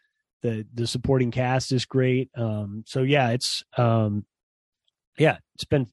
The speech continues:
fabulous. It's such a good show and just, um, complex the way that Neil Gaiman's writing is, and, um, and also just a lot of heartwarming, nice stuff in there too. So it's,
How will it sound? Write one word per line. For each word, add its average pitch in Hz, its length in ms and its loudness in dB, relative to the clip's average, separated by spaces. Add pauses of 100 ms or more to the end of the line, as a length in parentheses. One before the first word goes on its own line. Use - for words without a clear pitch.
fabulous. 120 600 0
It's - 160 -10
such - 540 -4
a 117 60 -4
good 113 260 -2
show 117 400 -2
and 107 220 -4
just, - 340 -8 (640)
um, 104 720 -4 (420)
complex 147 720 2
the 143 80 4
way 127 140 6
that 123 160 4 (240)
Neil 131 220 6
Gaiman's 123 440 2
writing 117 560 2
is, 151 540 6
and, 110 560 0
um, 107 580 -2 (720)
and 110 640 2
also 139 460 6
just 135 300 -2 (200)
a 123 60 0
lot 131 180 2
of 123 80 -2
heartwarming, 123 1040 2 (240)
nice 120 380 0
stuff - 340 -6
in 95 140 -12
there 90 160 -14
too. 95 320 -2
So 107 300 -8
it's, - 340 -12